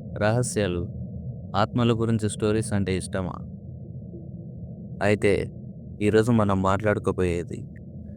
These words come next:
The Haunted House of Hastings గురించి.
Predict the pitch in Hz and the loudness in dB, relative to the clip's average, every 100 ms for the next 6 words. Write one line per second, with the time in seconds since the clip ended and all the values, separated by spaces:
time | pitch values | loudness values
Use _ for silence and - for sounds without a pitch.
0 | - - - 95 98 101 104 110 107 107 | -12 -12 -2 2 4 6 4 6 4 4
1 | 101 104 98 - 107 101 - 95 - 90 | 2 2 0 0 -2 0 0 -2 -2 -2
2 | 87 87 - | 0 -2 -6